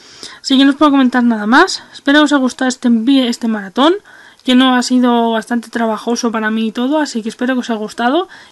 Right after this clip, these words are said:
que lo hayáis disfrutado, como ya os he dicho, y no me quites el protagonismo, hombre, que te pones en medio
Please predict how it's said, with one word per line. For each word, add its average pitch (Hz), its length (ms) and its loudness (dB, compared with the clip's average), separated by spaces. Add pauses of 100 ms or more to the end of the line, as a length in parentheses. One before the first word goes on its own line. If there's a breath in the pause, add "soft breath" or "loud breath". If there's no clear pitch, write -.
que 302 80 -4
lo 311 80 2
hayáis 294 260 2
disfrutado, 247 520 -4
como 220 200 -6
ya 220 80 -6
os 214 100 -10
he 208 40 -10
dicho, 294 420 -2 (340 soft breath)
y 247 180 4
no 269 100 4
me 294 140 0
quites 294 280 0
el 269 60 -2
protagonismo, 262 880 2
hombre, 285 280 2
que 202 60 -10
te 226 100 -10
pones 269 240 0
en 269 100 2
medio 285 340 0